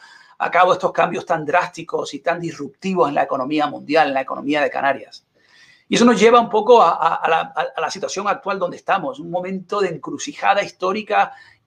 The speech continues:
única, pero también de oportunidad. Porque es, para mí es ahora o nunca. Vamos a tener que invertir trillones, con T, trillones de dólares en los planes de recuperación económica, estímulo económico,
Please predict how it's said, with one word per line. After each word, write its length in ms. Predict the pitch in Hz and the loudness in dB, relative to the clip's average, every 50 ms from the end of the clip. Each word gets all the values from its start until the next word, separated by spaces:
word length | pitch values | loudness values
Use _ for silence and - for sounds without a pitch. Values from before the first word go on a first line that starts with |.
| _ _ - | _ _ 4
única, 520 | 233 285 294 285 185 - - - - - - | 6 8 8 8 6 2 0 -6 -10 -8 -8
pero 140 | 190 196 | -8 -6
también 360 | 202 202 190 185 180 226 220 214 | -6 -6 -6 -4 -2 -2 0 2
de 80 | 220 | 2
oportunidad. 720 | 214 208 202 180 170 170 170 156 143 127 135 190 208 151 - - _ _ _ _ - - - - - _ _ _ _ | 2 2 2 -2 -2 -4 -6 -8 -8 -4 -2 -2 -2 -2 -4 -8 _ _ _ _ -20 -20 -20 -20 -20 _ _ _ _
Porque 240 | - 185 180 - 254 | 0 0 2 2 0
es, 120 | 240 - | 0 0
para 220 | - 202 196 190 202 | 2 2 2 4 4
mí 220 | 220 240 240 233 | 4 4 6 6
es 240 | 240 240 - - - - | 4 4 2 -2 -2 2
ahora 380 | 175 196 202 226 240 226 185 | 4 4 6 6 6 6 4
o 80 | 185 180 | 2 4
nunca. 300 | 220 240 226 202 165 151 | 4 2 2 2 2 4
Vamos 220 | 180 220 226 - | 4 2 2 0
a 60 | 254 | -2
tener 240 | 247 220 214 233 233 | -2 0 -4 -4 -4
que 80 | - 208 | -4 -8
invertir 640 | 202 180 175 170 170 - - 220 226 240 233 _ _ _ _ | -6 -4 -4 -6 -6 -6 -6 -6 -6 -6 -8 _ _ _ _
trillones, 760 | - 240 220 214 196 190 165 170 214 220 226 208 170 170 170 - | -2 -2 0 0 -2 -4 -2 2 4 4 4 4 0 -4 -6 -8
con 320 | - 185 175 160 143 131 | -2 0 0 0 0 -2
T, 240 | - 214 202 175 - | 0 0 0 0 -4
trillones 600 | - 170 165 165 156 147 185 202 214 208 196 180 | -8 -8 -8 -8 -6 0 2 2 2 2 -2 -4
de 100 | 175 170 | -4 2
dólares 480 | 165 180 190 175 156 131 135 143 - - | 4 4 6 6 4 2 0 -4 -6 -6
en 60 | 143 | -6
los 100 | 151 143 | -6 -6
planes 300 | - 151 151 160 165 165 | -2 -2 -2 0 0 0
de 80 | 156 160 | -2 -2
recuperación 520 | 156 139 143 131 - 135 - - 156 156 | -4 -6 -8 -10 -10 -12 -10 -8 -8 -8
económica, 480 | 147 - 131 156 165 160 151 143 147 139 | -4 -2 0 0 0 0 0 -2 -2 -2
estímulo 440 | 139 - - 170 156 147 147 143 | -4 -4 -8 -6 -4 -2 -2 -2
económico, 640 | 139 139 135 147 156 156 147 139 139 143 139 135 | -2 -2 0 0 0 0 0 -4 -2 -2 -4 -4